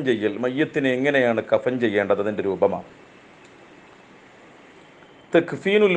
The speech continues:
മയ്യിത്തി, മയ്യത്തിനെ കഫൻ ചെയ്യുക. അഖല്ലുൽ കഫനി, കഫംപുടയിൽ നിന്ന് ഏറ്റവും കുറഞ്ഞത്, ഫിർറജുലി വൽമർഅത്തി, പുരുഷനാണെങ്കിലും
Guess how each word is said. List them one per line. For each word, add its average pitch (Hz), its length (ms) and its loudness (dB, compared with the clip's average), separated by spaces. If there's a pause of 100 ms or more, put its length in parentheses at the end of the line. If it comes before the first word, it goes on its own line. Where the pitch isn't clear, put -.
മയ്യിത്തി, 117 460 -2 (200)
മയ്യത്തിനെ 170 600 2 (180)
കഫൻ 139 260 2 (120)
ചെയ്യുക. 95 280 0 (1400)
അഖല്ലുൽ 214 600 0
കഫനി, 147 460 2 (760)
കഫംപുടയിൽ 208 960 2
നിന്ന് 170 320 0
ഏറ്റവും 170 460 4 (180)
കുറഞ്ഞത്, 127 600 4 (720)
ഫിർറജുലി 156 600 4 (520)
വൽമർഅത്തി, 165 680 4 (580)
പുരുഷനാണെങ്കിലും 151 1000 2